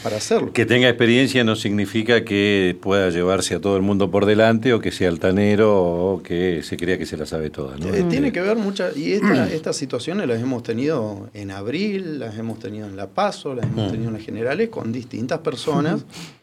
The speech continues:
Speaker 1: Eh, en el caso de este fiscal que tuvimos el problema con el ciento noventa y cuatro, ya veníamos arrastrando problemas desde la elección de, de gobernador.
Speaker 2: Mm.
Speaker 1: Eh, entonces hay, hay cosas de nuestra democracia que todavía hay que, hay que perfeccionar. Yo
Speaker 3: Mm.
Speaker 1: siempre digo, la democracia nuestra es perfectible.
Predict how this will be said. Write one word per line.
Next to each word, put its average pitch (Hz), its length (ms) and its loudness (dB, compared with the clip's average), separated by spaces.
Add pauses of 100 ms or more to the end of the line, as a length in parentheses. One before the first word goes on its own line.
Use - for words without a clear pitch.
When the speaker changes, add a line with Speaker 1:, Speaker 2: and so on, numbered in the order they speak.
(280)
Speaker 1:
Eh, 107 760 -6 (120)
en 113 160 -6
el 110 140 -4
caso 123 260 -4
de 123 60 -2
este 117 160 -6
fiscal 127 280 -8
que 123 120 -6
tuvimos 123 320 -6
el 117 80 -8
problema 120 340 -4
con 113 120 -4
el 107 60 -6
ciento 113 240 -6
noventa 113 220 -4
y 110 40 -6
cuatro, 170 220 -2
ya 117 140 -4
veníamos 113 380 -4
arrastrando 117 420 -10
problemas 120 420 -4
desde 101 140 -8
la 104 80 -6
elección 104 420 -8
de, 107 240 -6
de 110 120 -8
gobernador. 165 600 -2 (300)
Speaker 2:
Mm. 90 240 -4
Speaker 1:
Eh, 117 520 -6
entonces 135 500 -6
hay, 202 240 -4
hay 147 500 -8 (280)
cosas 165 360 -2
de 135 80 -4
nuestra 120 300 -6
democracia 117 580 -4
que 123 80 -4
todavía 120 520 -2
hay 160 120 -4
que, 151 180 -6 (240)
hay 113 140 -10
que 139 100 -6
perfeccionar. 135 720 -6 (440)
Yo 175 100 -4
Speaker 3:
Mm. 165 40 -2
Speaker 1:
siempre 135 340 -4
digo, 147 240 -4
la 120 120 -6
democracia 113 520 -6
nuestra 127 240 -8
es 117 40 -10
perfectible. 185 720 -6